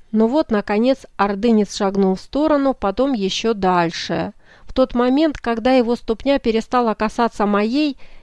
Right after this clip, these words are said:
не дёрнуть ногой было ещё трудней. Они что-то делали, может, переворачивали всё или кого-то искали.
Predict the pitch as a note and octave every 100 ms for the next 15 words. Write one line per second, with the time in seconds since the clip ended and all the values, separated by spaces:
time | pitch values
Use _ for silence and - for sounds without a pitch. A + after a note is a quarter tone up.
0 | - A3 G3+ C4 C#4 A#3 A3 - G3+ A3+
1 | C#4+ G3 A3 C4 A3+ G3+ G#3+ G#3+ A#3 A#3+
2 | G#3 G3+ F#3 E3+ - - - - - C#4+
3 | D#4 - C4 A3 G3 F#3+ D#4 D4 B3 G#3
4 | A3+ D4+ A3+ - G#3 G3+ G3 A#3 C#4+ -
5 | A3+ A3 G#3+ - A#3 A3 - C#4+ C4 -
6 | G3+ A3+ A#3 F#3+ F#3+ - A#3+ C4+ C4 G#3+
7 | F#3+ F#3+